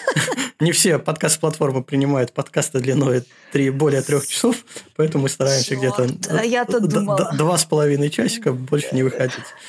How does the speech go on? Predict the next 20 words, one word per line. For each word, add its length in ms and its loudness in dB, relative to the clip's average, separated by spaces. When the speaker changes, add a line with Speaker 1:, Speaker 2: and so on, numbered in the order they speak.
Speaker 1:
чтобы 280 0
наверняка. 500 2
Speaker 2:
Это 100 0
может, 360 2
это 280 0
может 400 0
длиться 460 2
бесконечно. 1040 2
Speaker 1:
Да. 200 0
Мы 160 4
можем 520 2
потом 280 -2
еще 180 -6
что-нибудь 340 -2
сделать, 300 2
какую-нибудь 340 -4
найти 240 -2
интересную, 720 -2
м, 640 -2
историю, 580 -2